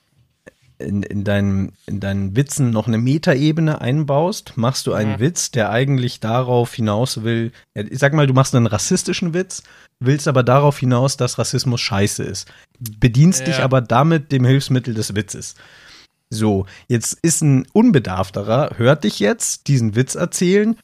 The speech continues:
Speaker 1: findet ihn nur geil, weil er <laughs> rassistisch ist und
Speaker 2: Ja.
Speaker 1: läuft zu seinem Rassistenfreunden und erzählt ihn nochmal.
Speaker 2: Und dann
Speaker 1: Deine
Speaker 2: bist du
Speaker 1: Schuld?
Speaker 2: Meine, ach so. Ähm, kommt drauf, ich glaube, das ist ein,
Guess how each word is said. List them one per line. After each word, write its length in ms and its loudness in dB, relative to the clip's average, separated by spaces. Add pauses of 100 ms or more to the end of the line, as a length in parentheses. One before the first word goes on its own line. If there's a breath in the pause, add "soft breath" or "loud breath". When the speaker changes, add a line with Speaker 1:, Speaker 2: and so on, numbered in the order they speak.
(120)
Speaker 1:
findet 320 2
ihn 140 6
nur 240 8
geil, 340 4
weil 220 4
er 80 6
<laughs> 120 0
rassistisch 580 0
ist 280 4
und 140 0
Speaker 2:
Ja. 60 2
Speaker 1:
läuft 220 4
zu 100 -4
seinem 260 4
Rassistenfreunden 840 -2
und 140 0
erzählt 400 0
ihn 100 2
nochmal. 440 -2 (340 loud breath)
Speaker 2:
Und 80 -18
dann 60 -16
Speaker 1:
Deine 260 4
Speaker 2:
bist 140 0
du 60 0
Speaker 1:
Schuld? 380 -4 (1300)
Speaker 2:
Meine, 460 -2
ach 80 -10
so. 340 -6 (680 soft breath)
Ähm, 360 -4
kommt 200 -8
drauf, 200 -4
ich 140 -12
glaube, 320 -2
das 180 -8
ist 160 -12
ein, 140 -10